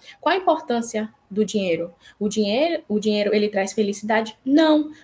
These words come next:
mas o dinheiro, ele pode trazer segurança. O dinheiro, ele pode trazer paz no sentido de, poxa, é, eu sei que aconteceu um imprevisto com minha família, no quesito da saúde,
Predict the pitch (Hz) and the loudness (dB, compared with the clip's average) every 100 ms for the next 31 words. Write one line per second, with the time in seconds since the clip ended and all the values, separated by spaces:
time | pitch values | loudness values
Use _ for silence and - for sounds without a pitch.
0 | - 240 262 254 254 302 311 285 247 226 | -6 -2 -2 0 4 4 2 0 0 -2
1 | 226 233 - 254 285 254 262 262 196 - | -4 0 0 2 4 4 4 0 -4 -10
2 | - - 202 202 220 220 233 240 226 208 | -14 -6 -6 -2 0 2 0 0 0 0
3 | 220 214 202 208 - - 220 240 277 277 | -2 -2 0 -2 -4 -2 0 2 0 0
4 | 240 233 233 220 233 240 233 226 208 196 | -2 0 -2 -4 -4 -4 -2 -2 -4 -6
5 | - _ _ _ _ - 208 202 185 190 | -10 _ _ _ _ 0 0 0 -8 -12
6 | _ - - 196 196 190 185 185 196 _ | _ -10 -2 2 2 4 2 0 -6 _
7 | _ 208 220 214 220 - 240 233 247 240 | _ 0 2 2 0 -4 -4 -2 0 0
8 | 254 262 208 208 226 220 208 208 220 202 | 2 2 2 -4 -6 -2 -2 -2 -4 -2
9 | 190 180 180 190 196 214 190 190 202 185 | -4 -6 -8 -10 -6 -4 -4 -4 -2 -2
10 | - 180 196 277 226 202 | 0 0 2 2 2 -2